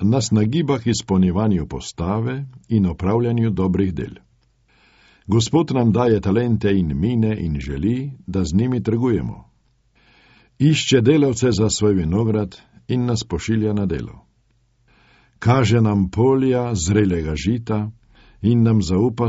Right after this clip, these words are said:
svojo žetev. Sprejema nas v svojo službo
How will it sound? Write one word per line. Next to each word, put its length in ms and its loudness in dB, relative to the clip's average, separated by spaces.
svojo 280 0
žetev. 380 -8
Sprejema 640 2
nas 220 0
v 80 0
svojo 340 -2
službo 680 -4